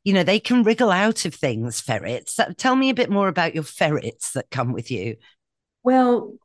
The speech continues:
Speaker 2: yes, they are very wriggly. And, and I find it very nervy that, you know, my customers, when we get into pet reception, they take them out of the bag and they hold them like little baby dolls. And I'm standing there going, "O M G," you know.
Speaker 1: <laughs>
Speaker 2: Um,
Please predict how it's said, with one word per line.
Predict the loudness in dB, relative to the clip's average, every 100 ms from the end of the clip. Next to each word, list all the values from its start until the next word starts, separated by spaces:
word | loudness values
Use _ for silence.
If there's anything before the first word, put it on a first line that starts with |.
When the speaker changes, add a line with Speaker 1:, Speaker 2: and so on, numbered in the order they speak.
| _
Speaker 2:
yes, | 0 4 6 4 -2 -10 -2
they | 0 0
are | 0 -4
very | -2 0 0
wriggly. | 2 0 2 -2 -4 -8 -6
And, | -2 -2 -4 -6
and | -4
I | -4
find | -4 -2 -2
it | -2
very | -2 0
nervy | 0 -2 -2 -4 -4
that, | -4 -6 -6
you | -6
know, | -4 -4 -6 -8
my | -10
customers, | -6 -6 -4 -2 -2 0
when |
we | 0
get | 0 0
into | 0 -2
pet | -4 -4
reception, | -4 -4 -4 -4 -4 -2
they | -4
take | -4 -6
them | -4 -4
out | -4
of | -6
the | -4
bag | -2 -2 -2
and | -4
they | -2
hold | 0 0
them | 0 -2 -2 -4
like | -6 -6
little | -4 0
baby | 0 0
dolls. | -2 -2 -4
And | -4
I'm | -6
standing | -6 -4 -2 -2
there | 0
going, | 0 0 -4 -10 -6
"O | -2 0
M | 0 0
G," | 2 4 2 0
you | -2 0
know. | 0 -2 -4 -12 -12 -4
Speaker 1:
<laughs> | -4 -4 -8 -2
Speaker 2:
Um, | 0 0 -6